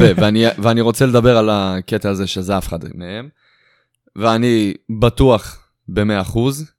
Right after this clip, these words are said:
Speaker 1: שזה אף אחד מהם. דאבליו דאבליו אי רמזו את זה לדעתי פעמיים. בפעם הראשונה הם רמזו את זה, אה, ב-, בקוויז שהם העלו באתר שלהם. הם העלו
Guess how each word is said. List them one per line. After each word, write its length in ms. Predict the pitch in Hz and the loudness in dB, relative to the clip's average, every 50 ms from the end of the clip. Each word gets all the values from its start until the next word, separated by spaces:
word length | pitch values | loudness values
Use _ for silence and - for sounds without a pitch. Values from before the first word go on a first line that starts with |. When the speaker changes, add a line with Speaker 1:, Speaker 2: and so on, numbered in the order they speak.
| _ _ 151 | _ _ -14
Speaker 1:
שזה 720 | - - - 117 120 110 113 120 120 120 117 117 117 - | -12 -8 -6 -6 -6 -6 -6 -6 -6 -4 -4 -6 -6 -8
אף 200 | - 120 - - | -8 -10 -10 -10
אחד 260 | 120 - 135 123 123 | -8 -6 -8 -8 -6
מהם. 280 | 131 135 143 156 160 160 - _ _ _ _ _ _ 95 | -8 -10 -10 -10 -10 -12 -16 _ _ _ _ _ _ -2
דאבליו 260 | 110 117 113 113 110 | 0 0 2 0 0
דאבליו 240 | 110 107 101 110 117 | -2 -2 -2 -2 -2
אי 60 | 120 | -2
רמזו 320 | 104 104 101 98 98 113 | -2 -2 -4 -4 -2 -4
את 60 | 110 95 | -4 -2
זה 100 | 101 98 | -4 -4
לדעתי 400 | 95 92 92 92 92 - 104 98 | -4 -4 -4 -6 -6 -6 -6 -2
פעמיים. 520 | - 90 85 85 87 95 101 113 131 156 156 _ _ _ _ _ _ _ _ _ _ _ _ _ _ _ _ _ _ - | -2 -2 -2 -4 -4 -4 -4 -6 -6 -8 -10 _ _ _ _ _ _ _ _ _ _ _ _ _ _ _ _ _ _ -12
בפעם 300 | 87 101 98 117 117 113 | -10 -8 -4 -2 -2 -2
הראשונה 420 | 113 110 104 - 110 101 104 113 113 | -2 -4 -4 -4 -4 -4 -2 -2 -2
הם 160 | 110 101 98 | -2 -2 -2
רמזו 400 | 98 101 98 95 95 110 117 113 | -4 -4 -4 -4 -4 -2 0 0
את 80 | 104 92 | 0 -2
זה, 360 | 92 98 98 101 107 117 113 - - - | -4 -6 -4 -2 -4 -4 -6 -8 -10 -10
אה, 100 | 92 95 90 | -10 -10 -8
ב-, 840 | 92 95 90 90 90 90 90 90 87 90 87 87 87 87 87 87 87 87 - - _ _ _ 123 143 165 - - - | -8 -8 -8 -8 -8 -8 -8 -8 -10 -10 -10 -10 -12 -12 -12 -12 -12 -14 -16 -20 _ _ _ _ -20 -20 -20 -14 -10
בקוויז 560 | 90 92 - 113 120 127 120 101 87 - - _ _ _ | -10 -8 -4 0 0 0 0 0 -4 -8 -14 _ _ _
שהם 320 | - - - 95 92 92 | -10 -8 -6 -6 -4 -4
העלו 320 | 92 92 92 95 98 101 | -4 -4 -4 -2 -2 -2
באתר 400 | 90 92 90 87 - - 107 117 | -2 -4 -4 -6 -4 -4 -4 -4
שלהם. 460 | 120 - - 95 90 90 98 110 131 151 - _ _ _ _ _ _ _ - | -4 -4 -6 -6 -6 -6 -6 -6 -6 -8 -12 _ _ _ _ _ _ _ -12
הם 60 | - | -8
העלו 680 | 92 98 101 107 107 110 110 107 104 98 95 95 95 | -6 -4 -4 -2 -2 -2 -2 -2 -2 -4 -4 -6 -6